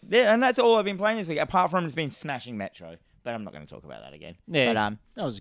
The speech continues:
Speaker 1: but
Speaker 2: good game,
Speaker 1: Metro
Speaker 2: though.
Speaker 1: has gotten great.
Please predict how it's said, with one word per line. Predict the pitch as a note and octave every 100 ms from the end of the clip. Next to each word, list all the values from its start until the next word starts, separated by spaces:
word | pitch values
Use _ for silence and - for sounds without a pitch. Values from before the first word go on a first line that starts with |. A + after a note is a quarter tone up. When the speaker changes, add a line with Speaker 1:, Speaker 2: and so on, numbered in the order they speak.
| -
Speaker 1:
but | D#3
Speaker 2:
good | D#3+
game, | F#3+
Speaker 1:
Metro | G#3
Speaker 2:
though. | D3+
Speaker 1:
has | - E3+ F3 F3 F3 C#3+ C3+ - G2+
gotten | C3+ D3 D3+ D3 D3 _ _ -
great. | A#2+ A2+ F2 -